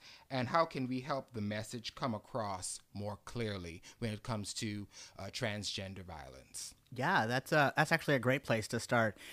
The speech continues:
Speaker 2: Um, so I wanna ask you, the names that you've read, and I wanna say thank you. Thank you for starting this this way. Thank you for holding that space for those folks that we've lost, as you said, way too soon. Where's that list from, and how, how far back does it actually go?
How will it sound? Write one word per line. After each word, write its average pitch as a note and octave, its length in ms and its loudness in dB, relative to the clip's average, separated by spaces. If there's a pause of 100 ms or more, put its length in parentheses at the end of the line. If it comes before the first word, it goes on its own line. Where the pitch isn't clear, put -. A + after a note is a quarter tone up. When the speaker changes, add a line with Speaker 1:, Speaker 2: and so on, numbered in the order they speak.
(240)
Speaker 2:
Um, D#3 200 6
so F#3+ 120 6
I G3 40 10
wanna G3+ 180 8
ask D#3+ 260 6
you, C3 140 6
the C#3 80 4
names E3 280 2
that C#3 100 0
you've C3 260 -2
read, B2 260 4
and A#2+ 160 2
I C3 80 6
wanna B2 300 4 (160)
say B2 180 4
thank C#3 280 4
you. G#2+ 100 2
Thank A#2+ 240 2
you B2+ 80 4
for A2+ 160 0
starting B2+ 420 4
this A2+ 180 0
this - 220 -2
way. A#2+ 140 2
Thank A#2+ 240 0
you B2 40 0
for A#2 120 0
holding A#2+ 280 4
that A2+ 120 0
space B2 260 2
for B2 140 0
those A#2 200 4
folks A2+ 280 2
that A#2 80 -2
we've A2+ 160 0
lost, A2+ 320 4 (240)
as A#2+ 200 2
you B2 80 4
said, A#2 220 2
way A#2 180 6
too A#2 200 2
soon. A#2 420 4 (1300)
Where's F3+ 220 6
that G3+ 140 6
list E3+ 200 2
from, D#3+ 220 6
and A#2+ 100 6
how, C3 120 4 (100)
how - 160 0
far C3+ 180 2
back B2+ 220 4
does G#2+ 140 -2
it A2 80 0
actually A2 320 -2
go? G2+ 260 -2